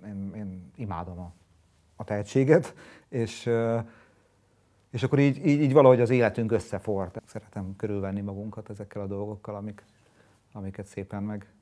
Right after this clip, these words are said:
megtalálok, és, és hát ilyen értelemben persze az ember, hogyha munkáimban szerepelnek, hát persze, hogy szeretné, hogyha, ha, ha igazán szeretem azt, azokat a dolgokat, akkor azt otthon is szívesen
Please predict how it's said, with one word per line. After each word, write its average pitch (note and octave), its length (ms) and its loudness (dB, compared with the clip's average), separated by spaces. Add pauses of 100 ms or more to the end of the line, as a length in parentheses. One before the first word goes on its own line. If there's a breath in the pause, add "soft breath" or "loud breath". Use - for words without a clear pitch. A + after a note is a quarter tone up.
(760 soft breath)
megtalálok, A2 680 0
és, - 480 -8
és - 160 -8
hát C3+ 140 2
ilyen C#3 200 6
értelemben C#3 440 4
persze A2 300 2
az G2 80 -2
ember, G2 280 -2
hogyha G#2 200 -6
munkáimban C#3 800 2
szerepelnek, B2+ 680 4
hát B2+ 180 0
persze, G#2+ 260 -2
hogy F#2+ 80 -4
szeretné, G2+ 440 -4 (340 loud breath)
hogyha, G2+ 520 -6
ha, G#2 180 -10
ha A2+ 160 -8
igazán A2+ 320 0
szeretem G#2+ 380 -4
azt, G#2 200 -8
azokat A2 360 -8
a G#2+ 40 -6
dolgokat, A2 460 -2
akkor G#2 200 -8
azt G#2 140 -8
otthon - 240 -12
is E2+ 80 -16
szívesen F2 500 -12